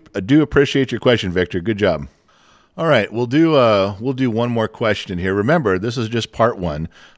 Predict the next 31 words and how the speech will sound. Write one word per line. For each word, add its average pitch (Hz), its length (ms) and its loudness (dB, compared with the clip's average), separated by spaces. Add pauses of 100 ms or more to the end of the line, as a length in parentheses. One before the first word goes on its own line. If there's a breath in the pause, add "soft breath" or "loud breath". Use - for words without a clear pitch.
(120)
Part 98 260 -2
two 107 200 -2
will 101 100 0
be 92 240 -2
with 92 220 -4
the 87 100 -8
kid, 104 340 -2
and 82 260 -6
then 80 300 -4
part 85 300 -6
three 85 260 -6
will 85 160 -4
be 82 160 -6
with 82 160 -6
Gen 82 220 -6
X - 180 -12
Mom. 85 180 -6
We'll 117 100 -8
do 98 120 -8
three 104 240 -8
parts 95 380 -10 (300 soft breath)
'cause 117 120 -10
there's 147 120 -6
some 139 140 -4
really 127 200 0
good 92 160 -2
questions 87 420 -4
in 80 60 -10
here, 80 160 -8
but 85 100 -4
we'll, 131 240 0